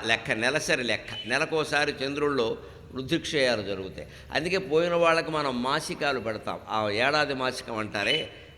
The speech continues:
ఆ ఏడాది మా-, ఏడాది పాటు మాసికాలు పెడతారు. ఎందుకంటే ఈ జీవి పితృలోకంలో ఉంటాడు. పితృలోకం అనగా చంద్రలోకమే సుమారుగా.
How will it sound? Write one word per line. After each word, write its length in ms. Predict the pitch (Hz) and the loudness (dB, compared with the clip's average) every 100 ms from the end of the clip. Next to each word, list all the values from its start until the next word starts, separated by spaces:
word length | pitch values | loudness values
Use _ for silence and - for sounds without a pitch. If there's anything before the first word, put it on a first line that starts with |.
| - | 2
ఆ 260 | 101 95 | 4 4
ఏడాది 440 | 95 113 135 139 135 | 4 4 6 4 2
మా-, 180 | 123 117 | -2 2
ఏడాది 380 | 120 135 139 139 | 4 6 4 2
పాటు 240 | 139 143 | 0 0
మాసికాలు 580 | 151 123 143 165 156 131 | 0 2 2 2 2 2
పెడతారు. 360 | 110 113 120 117 | 0 -2 0 -2
ఎందుకంటే 280 | 127 147 | -2 -2
ఈ 220 | 139 143 123 | 0 -2 -4
జీవి 400 | 156 175 143 151 | -4 0 0 0
పితృలోకంలో 720 | 156 160 190 175 165 151 143 | -2 0 2 4 2 0 -2
ఉంటాడు. 320 | 127 120 117 | -2 -2 -2
పితృలోకం 640 | - 147 170 175 175 170 | -2 -6 -2 2 2 2
అనగా 200 | 165 165 | 0 0
చంద్రలోకమే 720 | 196 160 151 156 147 139 139 123 | 2 2 2 4 4 2 0 -2
సుమారుగా. 640 | 127 127 123 101 101 - | -2 0 0 2 -2 -4